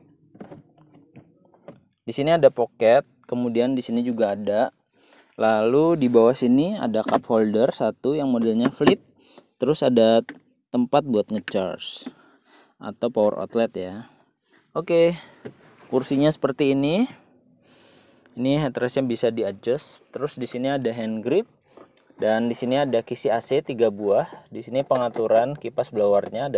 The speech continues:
tiga kecepatan. Di sini ada hand grip. Di kursi baris kedua ini dia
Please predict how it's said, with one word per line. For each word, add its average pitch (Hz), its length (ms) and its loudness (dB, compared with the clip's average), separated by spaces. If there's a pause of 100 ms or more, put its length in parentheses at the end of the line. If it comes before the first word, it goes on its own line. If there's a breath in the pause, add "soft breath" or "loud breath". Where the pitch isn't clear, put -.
tiga 101 240 -4
kecepatan. - 800 -6
Di - 80 -6
sini 110 320 -6
ada 107 240 -2
hand 90 240 -14
grip. 71 160 -16 (800 soft breath)
Di 127 80 -2
kursi 131 240 2
baris 131 320 6
kedua 123 320 6
ini 170 480 2 (160)
dia 135 560 8